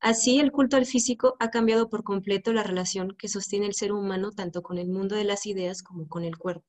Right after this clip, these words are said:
Por un lado, eso es algo bueno, ya que se reconoce la importancia del físico en la salud tanto corporal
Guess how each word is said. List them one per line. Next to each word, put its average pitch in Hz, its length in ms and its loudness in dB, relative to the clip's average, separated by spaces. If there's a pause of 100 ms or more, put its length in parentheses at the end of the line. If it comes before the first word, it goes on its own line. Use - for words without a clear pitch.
(600)
Por 247 160 6
un 302 140 2
lado, 262 240 8
eso 247 160 2
es 220 80 -2
algo 202 240 -2
bueno, 220 260 2
ya 190 160 -2
que 208 120 -4
se 202 120 -4
reconoce 180 540 -2
la 190 60 -6
importancia 180 560 -6
del 185 100 -4
físico 196 420 -8
en 180 60 -2
la 175 80 -4
salud 175 320 -4
tanto 180 260 -10
corporal 175 560 -6